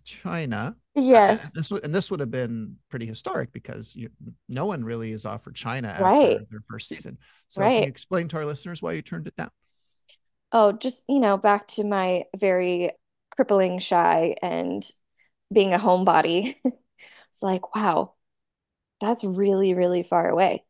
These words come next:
Speaker 2: Like, if I, if I need to go home to visit my family, uh, that's not just, you know, a hop and a skip away. Like, that's, that's quite the travel. So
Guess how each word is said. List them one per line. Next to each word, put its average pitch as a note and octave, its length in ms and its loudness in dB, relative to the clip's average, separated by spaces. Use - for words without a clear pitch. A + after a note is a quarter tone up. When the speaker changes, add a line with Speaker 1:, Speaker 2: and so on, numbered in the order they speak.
Speaker 2:
Like, G3 160 -8
if E3+ 120 -10
I, G3+ 360 4
if - 220 -4
I G3+ 140 0
need A#3 220 -2
to F#3+ 80 -4
go F3 520 0
home G3+ 600 0
to F3+ 280 -4
visit G3 240 2
my E3+ 160 -2
family, G3 560 2
uh, G#2 260 -2
that's F3 260 0
not - 220 0
just, - 400 -8
you G#3+ 160 -4
know, G#3 340 -4
a G#3+ 60 -6
hop G3+ 280 -2
and F#3+ 80 -2
a G3 40 -6
skip - 260 -4
away. G#3 480 2
Like, - 240 -10
that's, - 340 -6
that's - 200 -8
quite - 320 -2
the - 60 -10
travel. G#3+ 580 4
So F3 440 0